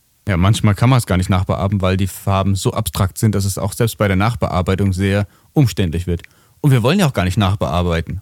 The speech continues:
Und dann kommen wir dann später auch zur Software. Vielleicht kommen wir ein bisschen tiefer noch dann in einer anderen Folge rein, weil Software zu bedienen ist eigentlich sehr einfach. Wenn ihr aber extrem nacharbeiten müsst, weil ihr auf viele Sachen nicht geachtet habt, dann kann es eine ganz schön schwierige, lange Geschichte werden, bis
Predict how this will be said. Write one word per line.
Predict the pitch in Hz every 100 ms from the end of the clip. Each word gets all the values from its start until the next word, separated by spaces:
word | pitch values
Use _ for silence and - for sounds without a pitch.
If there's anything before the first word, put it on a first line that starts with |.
| -
Und | 120
dann | 117
kommen | 147 143
wir |
dann | 123
später | 110 135 127
auch | 98
zur | - 98
Software. | 139 - 101 117
Vielleicht | 113 113
kommen | 131
wir | 117
ein |
bisschen | 110 110
tiefer | - 156 113
noch | 110
dann | - 113
in | 90 113
einer | -
anderen | 147 120 110
Folge | - 101 104 95
rein, | 101 143 _ _ _ _ _
weil | 104 101 - _
Software | - 135 156 - 123
zu | - 110
bedienen | 101 92 151 160 123 165 - _ _ _ _ _ _ -
ist | 151 - -
eigentlich | 87 98 131 -
sehr | 120 -
einfach. | 117 143 - 78 - -
Wenn | 117
ihr | 117
aber | 110 -
extrem | 120 - 127
nacharbeiten | 113 147 196 110 98 95 98
müsst, | 90 85 - _ -
weil | 110
ihr | 107
auf |
viele | 147 143
Sachen | 127 131
nicht | 123
geachtet | - - - 107
habt, | 85 - _ _ -
dann | 101 104
kann | 120
es | 107
eine | 98
ganz | 107 147
schön | - 139 120
schwierige, | 110 123 127 127
lange | 110 110 123
Geschichte | 110 135 - 107
werden, | 104
bis | 98 -